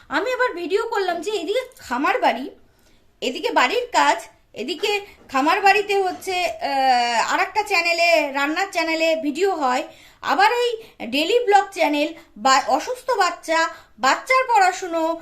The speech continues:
সংসারের কাজকর্ম, আবার স্কুলে যাওয়া। ছেলেকে বলছে, "বাবা, এবার থেকে আমি এগারোটা থেকে চারটে পর্যন্ত তোর সাথে স্কুলে যাবো।" আমি বলি, "হায় ভগবান, স্কুলে গিয়ে যাবে, তাহলে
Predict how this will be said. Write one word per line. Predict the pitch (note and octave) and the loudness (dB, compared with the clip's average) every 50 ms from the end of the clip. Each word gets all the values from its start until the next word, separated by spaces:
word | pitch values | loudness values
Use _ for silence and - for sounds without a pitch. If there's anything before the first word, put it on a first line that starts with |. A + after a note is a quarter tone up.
| - _ _ | -12 _ _
সংসারের | - - G4+ A#4 C#5+ - D5 C#5+ C#5 C5+ C5 A#4+ | -4 -2 -2 -2 0 0 0 2 2 0 0 2
কাজকর্ম, | G#4 F#4+ F4+ F4+ - - F4 E4 D#4+ D#4+ D#4 D#4 D#4 D#4+ D#4+ - - - - | 0 0 0 0 -4 -2 0 2 2 2 4 4 4 4 2 0 -6 -6 -4
আবার | - - E5 E5+ D#5 - | 2 4 6 6 6 4
স্কুলে | - - C5 C#5+ D#5 D5+ - B4+ | -2 -2 4 6 6 6 8 6
যাওয়া। | A#4 F4 D#4+ A3+ G#3+ - - - _ _ - | 4 4 4 2 0 -4 -10 -20 _ _ -6
ছেলেকে | - G#4+ G#4 G#4+ G#4+ A#4 | -4 -2 -2 0 -2 -2
বলছে, | A4+ A#4+ A#4 A4 A#4 C5 | -2 -2 -2 0 0 0
"বাবা, | - - A#4 A#4 - D#5 D#5 D#5 D5+ C#5 B4+ G#4+ F#4 | 0 0 -2 0 4 6 8 8 8 8 6 4 0
এবার | F4+ F#4 G4 G4 G4 - | 0 0 0 0 -2 -6
থেকে | A#4+ A#4+ B4 | -6 -2 0
আমি | A#4 G#4+ G4+ A4 B4+ | 0 0 0 0 0
এগারোটা | C#5 D5+ - G4+ F4+ E4 F4 F4+ - G4+ G4+ | 0 0 0 0 0 0 -2 -2 -2 -2 -4
থেকে | G#4 A#4+ B4 B4 | -4 -4 -6 -4
চারটে | B4 G#4 G4 - F4+ | -4 -4 -4 -4 -6
পর্যন্ত | F4+ F#4 F#4 G4 G4 G4 | -8 -6 -8 -8 -8 -6
তোর | - A4 F#4 | -6 -8 -6
সাথে | - E4 D#4+ E4 D#4+ | -6 -8 -8 -8 -12
স্কুলে | - - - C#4+ C#4+ B3+ | -14 -12 -10 -6 -6 -6
যাবো।" | A#3 A#3 G#3+ G3 | -4 -4 -6 -8
আমি | G3 G3+ - - - _ - | -8 -10 -14 -20 -20 _ -12
বলি, | A#4+ B4 A#4+ | -10 -8 -8
"হায় | A#4+ - G#4 A4 A#4+ A4+ | -4 0 2 2 2 0
ভগবান, | A#4 A#4 G#4+ G#4 G#4+ G#4+ G4+ F#4+ | -4 -6 -6 -4 -2 -2 -2 -2
স্কুলে | F#4+ - - _ - G#4 G#4 A#4 A#4+ | -4 -10 -18 _ -6 -4 -2 -2 -2
গিয়ে | G#4 G4+ G#4+ A4 B4 - D#4 D#4 | -4 -6 -4 -4 -4 -4 -4 -6
যাবে, | - G#4 G#4 G#4 B4 A#4+ | -4 -2 -2 -2 -2 -4
তাহলে | A#4 G#4+ G#4 | -4 -4 -4